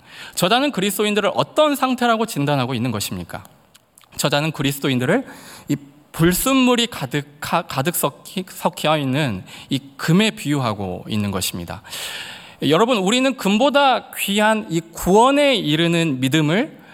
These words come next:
가졌음에도 여전히 불순물 가득 섞여 있는 이 금과 같을 때가 많습니다. 이 재련의 과정이 필요합니다. 어,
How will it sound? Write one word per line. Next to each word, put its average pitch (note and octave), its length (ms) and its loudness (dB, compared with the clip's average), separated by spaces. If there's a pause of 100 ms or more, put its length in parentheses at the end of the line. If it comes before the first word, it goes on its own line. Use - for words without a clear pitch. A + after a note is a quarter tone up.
(340)
가졌음에도 C#3 880 -2 (260)
여전히 G3 340 2
불순물 A#3+ 1000 0
가득 C3+ 360 -2 (440)
섞여 G#3+ 320 0
있는 E3 340 0 (420)
이 C3 100 -6
금과 E3 440 2
같을 - 260 -4
때가 F#2+ 560 -6
많습니다. F#2 600 -6 (240)
이 F#3 80 -4
재련의 G#3 460 4
과정이 C3 320 0
필요합니다. A2 680 -4 (1300)
어, A#2+ 160 0